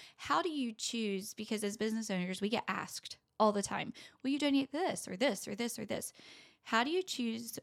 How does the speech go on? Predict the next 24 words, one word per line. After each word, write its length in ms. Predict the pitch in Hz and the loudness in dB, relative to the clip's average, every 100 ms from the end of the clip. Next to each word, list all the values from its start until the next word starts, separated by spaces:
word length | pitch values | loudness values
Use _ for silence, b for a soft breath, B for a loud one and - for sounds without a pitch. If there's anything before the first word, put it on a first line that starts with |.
| - | -4
which 340 | 208 220 - | -2 -2 -2
things 600 | - 185 185 196 233 - - - - | 0 0 0 -2 -4 -10 -14 -14 -8
to 560 | - 214 202 190 196 | 0 2 4 2 0
donate 460 | 214 - 185 190 - | 0 0 2 0 -2
for 380 | - 190 190 196 | -2 0 0 -2
or 80 | 190 | -4
do 180 | 190 185 | -2 -4
fundraisers 720 | - 175 180 170 185 185 - | -2 -4 -2 -4 -4 -6 -6
for? 400 | 185 170 180 247 - B B B B _ - | -2 0 0 -4 -8 B B B B _ -2
And 560 | 220 220 208 208 208 - - | 0 2 0 0 -2 -6 -6
what, 680 | 220 208 220 220 226 247 - _ _ | -6 -2 0 2 0 -2 -10 _ _
what 200 | 233 247 | -6 -4
kind 180 | 240 220 | -4 -2
of 120 | 220 | -2
impact 480 | 202 - - - 214 | -2 -4 -6 -8 -6
and 120 | 185 | -4
outcome 400 | 196 202 - 190 | -4 -8 -8 -6
do 80 | 185 | -6
you 100 | - | -8
see 160 | - | -8
from 220 | - - | -8 -6
all 120 | - - | -6 -8
of 100 | - | -10
that? 180 | - | -10